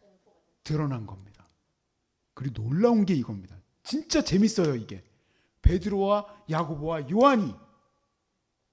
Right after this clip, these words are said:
이 말을 안 알려줍니다. 안 알려줘요. "회장님 아들이야."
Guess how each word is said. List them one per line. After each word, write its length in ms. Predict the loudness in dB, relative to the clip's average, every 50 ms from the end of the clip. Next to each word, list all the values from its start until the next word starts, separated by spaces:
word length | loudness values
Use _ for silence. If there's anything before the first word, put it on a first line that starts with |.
| _ _ _ _ -20
이 100 | -16 -14
말을 460 | -12 -12 -12 -10 -10 -10 -10 -10 -12 _ _ _ _ _
안 380 | -18 -14 -10 -10 -8 -8 -6 -6
알려줍니다. 880 | -4 -4 -4 -4 -4 -2 -2 -2 -4 -6 -8 -8 -10 -14 -14 -18 -20 _ _ _ _ _ _ _ _ _ _ _ _ _ _ _ _ _ _ _ _ _ _ _ _ _ _ _ _ _ _ _ _ _ _ _ _ _ _ _ _ _ _ _ _ _ _ _ _ _ _ _ _ _ _ _ _ _ _ _ _ _ _ _ _ _ _ _ _ _ _ _
안 320 | _ -20 -20 -20 -20 _ -20
알려줘요. 540 | -20 _ _ _ _ _ -20 _ _ _ _ _ _ _ _ _ _ _ _ _ _ _ _ _ _ _ _ _ _ _ _ _ _ _ _ _ _ _ _ _ _ _ _ _ _ _ _ -20 -18
"회장님 420 | -16 -14 -14 -14 -14 -14 -16 -16 -16
아들이야." 380 | -16 -16 -16 -16 -20 -18 -16